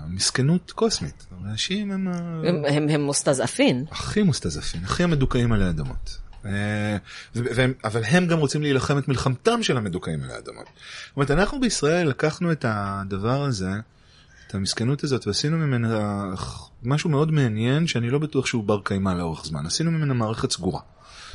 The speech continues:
Speaker 1: אנחנו גם הכי מסכנים, וגם הכי ת-, וגם הכי תקיפים. גם הכי לבד, מרצון, וגם הכי לבד, כי אף אחד לא אוהב אותנו. אנחנו
Speaker 2: Mm.
Speaker 1: כל הזמן גם וגם וגם וגם.
Speaker 2: אנחנו פולנים, נו.
Speaker 1: כן, האיראנים לא.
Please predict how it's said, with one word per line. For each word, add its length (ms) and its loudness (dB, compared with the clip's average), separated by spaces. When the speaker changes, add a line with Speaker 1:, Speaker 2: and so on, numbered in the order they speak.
Speaker 1:
אנחנו 340 0
גם 180 4
הכי 140 2
מסכנים, 560 2
וגם 380 2
הכי 140 0
ת-, 240 -8
וגם 240 2
הכי 140 4
תקיפים. 560 -4
גם 180 6
הכי 200 4
לבד, 360 4
מרצון, 600 4
וגם 200 4
הכי 140 2
לבד, 240 4
כי 100 4
אף 80 -2
אחד 120 2
לא 60 6
אוהב 140 4
אותנו. 260 0
אנחנו 220 -2
Speaker 2:
Mm. 40 2
Speaker 1:
כל 140 8
הזמן 280 6
גם 180 6
וגם 240 4
וגם 200 2
וגם. 200 -2
Speaker 2:
אנחנו 320 0
פולנים, 360 6
נו. 120 2
Speaker 1:
כן, 200 2
האיראנים 380 4
לא. 140 6